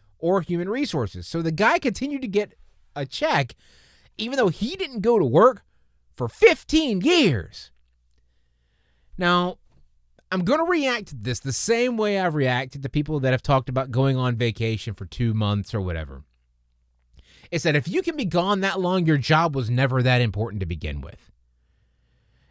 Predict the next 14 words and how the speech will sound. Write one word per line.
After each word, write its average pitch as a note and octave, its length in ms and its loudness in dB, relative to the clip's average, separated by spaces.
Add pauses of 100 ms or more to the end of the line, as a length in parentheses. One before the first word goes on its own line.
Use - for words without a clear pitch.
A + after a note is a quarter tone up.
(120)
And D#3 480 2 (220)
I G3+ 140 2
used F4+ 180 0
to C4 80 -6
get E3 220 0
this, D3+ 200 2
I E3+ 60 0
used A#3+ 180 2
to A3+ 80 -2
have G#3 160 4
that E3+ 100 0
opinion C3+ 360 4
about B2 160 -4
people B2 320 -2